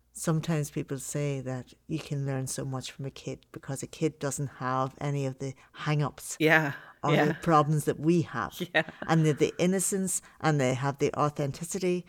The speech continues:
Speaker 2: Mm.
Speaker 1: to go in and just do it.
Speaker 2: Yeah.
Speaker 1: So thank you,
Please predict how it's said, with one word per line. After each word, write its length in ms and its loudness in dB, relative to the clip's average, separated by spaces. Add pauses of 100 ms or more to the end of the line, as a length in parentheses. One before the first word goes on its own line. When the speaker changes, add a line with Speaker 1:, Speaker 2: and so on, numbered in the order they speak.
Speaker 2:
Mm. 220 -6
Speaker 1:
to 100 0
go 260 4
in 240 2
and 140 -4
just 320 -6
do 160 -2
it. 240 -12 (720)
Speaker 2:
Yeah. 200 -2
Speaker 1:
So 340 0 (260)
thank 360 2
you, 240 -2